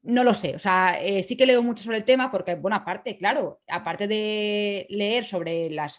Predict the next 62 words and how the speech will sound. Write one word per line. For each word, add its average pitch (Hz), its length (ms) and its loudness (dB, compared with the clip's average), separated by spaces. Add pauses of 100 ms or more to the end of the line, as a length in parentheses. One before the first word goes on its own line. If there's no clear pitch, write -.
gen-, 180 220 -10
la 160 100 -8
gente 180 300 -8
que 196 300 -2
está 196 120 -6
en 196 60 -6
el 190 100 -8
podcast, 220 320 -6
también 180 260 -6
me 208 120 -4
quiero 196 160 -4
informar 202 480 -4
de 180 120 -2
si 170 100 -14
hay 160 60 -8
una 165 160 -10
carrera 156 280 -8
en 160 80 -10
tal 147 160 -8
sitio, 247 520 -6 (300)
eh, 180 240 0
si 190 160 -6
hay 180 120 2
algún 175 200 -2
estudio 180 240 -4
de 180 60 2
la 170 100 -2
regla, 196 300 -2
o - 20 -6
sea, 180 120 -8
que 185 100 -4
también 196 240 -4
hay 254 80 0
mucho 233 300 -4
trabajo, 214 360 2
lo 262 80 -2
que 220 80 -2
te 190 80 0
digo, 214 300 0
detrás 214 420 0 (320)
para 190 120 -2
estar 196 140 -8
un 208 100 0
poquito 214 200 -4
actualizada. 196 720 -4 (480)
Entonces, 226 340 -2 (200)
sí - 180 -6
que 254 240 6
ahora, 202 400 4
pues, - 300 -18
a - 80 -4
raíz 185 200 -4
de 208 120 -4
esto, 202 200 -4
leo 180 200 2
muchas 220 320 -6
cosas 277 480 -6
y 226 160 -2
leí 185 120 2
un 214 100 0
estudio 294 500 -2
que 170 420 -2